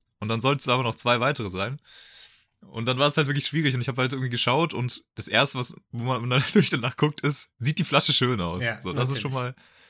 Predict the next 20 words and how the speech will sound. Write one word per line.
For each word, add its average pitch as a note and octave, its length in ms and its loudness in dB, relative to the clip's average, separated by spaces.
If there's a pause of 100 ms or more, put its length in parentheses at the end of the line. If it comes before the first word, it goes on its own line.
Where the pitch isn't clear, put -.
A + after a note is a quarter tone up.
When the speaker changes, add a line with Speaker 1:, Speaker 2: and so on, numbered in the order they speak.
(380)
Speaker 1:
wichtig. G2+ 360 -4
So, F#2+ 160 -4
es F#2+ 120 -4
muss B2+ 340 -4
ungefähr, C#3+ 400 -2
der B2 80 -2
Preis - 260 -4
muss E3 80 -4
stimmen, D#3 240 -2
die B2+ 80 -2
Flasche - 240 -4
muss C#3+ 140 -4
schön C#3 180 -4
sein. C#3+ 260 -4 (360)
Und G#2 80 -6
da A2+ 80 -2
gab's - 180 0
halt G2 80 -4
einen C#3+ 320 2
Wein, C3 420 2